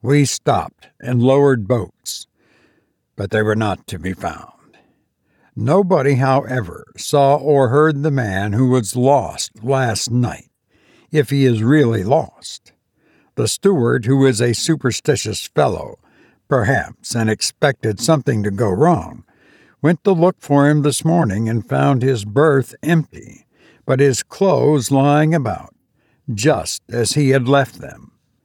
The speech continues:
The steward was the only man on board who knew him by sight,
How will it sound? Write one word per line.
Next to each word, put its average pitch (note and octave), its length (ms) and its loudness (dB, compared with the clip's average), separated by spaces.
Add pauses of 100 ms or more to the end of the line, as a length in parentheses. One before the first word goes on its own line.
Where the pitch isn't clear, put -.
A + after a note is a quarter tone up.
(680)
The B2+ 120 -2
steward C3 680 2
was C3 280 0
the A#2+ 160 -2
only F3 340 2
man D3+ 300 0
on C3+ 260 2
board C#3 400 2
who C#3 180 2
knew D3 280 2
him B2+ 320 0
by C3+ 260 0
sight, B2+ 480 -6